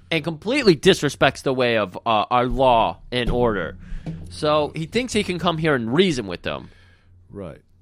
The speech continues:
Speaker 2: Well, he kinda just threatens him. He's just like, "Look, fix." I, he's like, 'cause he let, he lets him off. He's like, "I'll,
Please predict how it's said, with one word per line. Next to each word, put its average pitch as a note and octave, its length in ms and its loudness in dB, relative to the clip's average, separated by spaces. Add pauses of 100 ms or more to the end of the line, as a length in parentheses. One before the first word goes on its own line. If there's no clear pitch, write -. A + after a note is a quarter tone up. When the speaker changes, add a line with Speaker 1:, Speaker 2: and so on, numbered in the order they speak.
(160)
Speaker 2:
Well, D#3 200 -2
he E3+ 180 -4
kinda C4 240 0
just A#3+ 160 -4
threatens G3 400 2
him. C#3 100 2
He's B2 140 -2
just B2 140 -6
like, B2 200 0
"Look, D#3+ 260 -4 (680)
fix." - 460 -6 (160)
I, D3+ 140 4
he's F3+ 160 -6
like, E3 140 -4 (140)
'cause - 100 -12
he F#4 80 0
let, F4 180 4
he B3+ 180 -6
lets C#4 240 2
him A#3+ 80 -2
off. A3+ 180 6
He's F3+ 140 -4
like, E3 220 0 (160)
"I'll, G#3+ 120 2